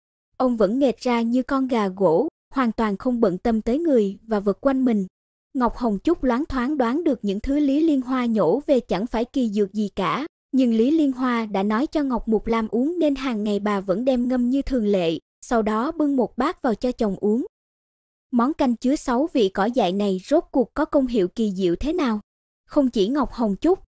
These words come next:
mà ngay mọi người trong Ngọc Thành cũng vô cùng nghi hoặc. Đến ngày thứ chín, bệnh tình của Ngọc Mục Lam đột nhiên có chuyển biến tốt. Sáng sớm ngày thứ chín, cửa phòng Ngọc Mục Lam mở tung. Hôm qua ánh mắt vị Ngọc Thành chủ này vẫn còn đờ đẫn,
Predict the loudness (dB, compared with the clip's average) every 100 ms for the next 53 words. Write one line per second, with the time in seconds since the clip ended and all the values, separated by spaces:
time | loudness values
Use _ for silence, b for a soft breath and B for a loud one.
0 | -2 0 2 0 2 0 0 0 0 0
1 | -2 -2 -4 -4 -4 -2 -4 2 2 4
2 | 0 2 2 0 0 -4 -4 _ _ _
3 | _ 0 2 4 0 0 -2 0 0 0
4 | -2 _ _ 0 2 0 0 -2 -2 -2
5 | -2 -2 0 -2 -2 0 -2 0 0 0
6 | -2 -4 -2 -2 -2 -2 0 0 -2 _
7 | _ _ _ _ _ _ _ -6 -4 -4
8 | -2 -2 0 0 0 0 -2 0 0 0
9 | -6 _ 2 2 4 -2 0 -2 0 0
10 | 0 0 0 0 2 2 2 -2 _ _
11 | _ _ 0 2 2 0 0 -2 -2 -2
12 | 0 0 0 -4 -4 -4 -2 0 0 0
13 | 0 0 -2 -2 -2 -2 0 0 0 0
14 | -2